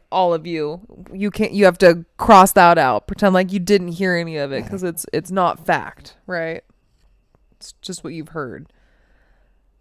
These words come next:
Apparently, between all the raping and the killing,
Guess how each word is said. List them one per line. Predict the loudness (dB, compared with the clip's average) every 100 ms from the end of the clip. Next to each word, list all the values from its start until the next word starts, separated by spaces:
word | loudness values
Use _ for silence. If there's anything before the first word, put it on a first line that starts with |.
| _ -12
Apparently, | -8 -2 2 2 0 -2 -4 -6 -6 -8 -6
between | -6 -6 -8 -4 -4 -2
all | -2 -2
the | -2 -2
raping | -4 -4 -4 -6
and | -6
the | -8
killing, | -8 -8 -6 -6 -8 -10